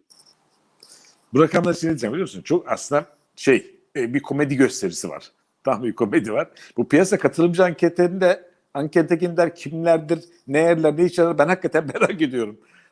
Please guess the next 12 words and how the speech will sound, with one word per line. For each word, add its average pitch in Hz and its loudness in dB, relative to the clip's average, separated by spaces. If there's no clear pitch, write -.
Halktan 151 0
o - -20
kadar 175 -4
kopuklar 240 -4
ki - -10
aralarında 190 -2
kırk - -8
puanlık 147 0
fark - -4
var. 87 -8
Kırk - -4
puan. 127 2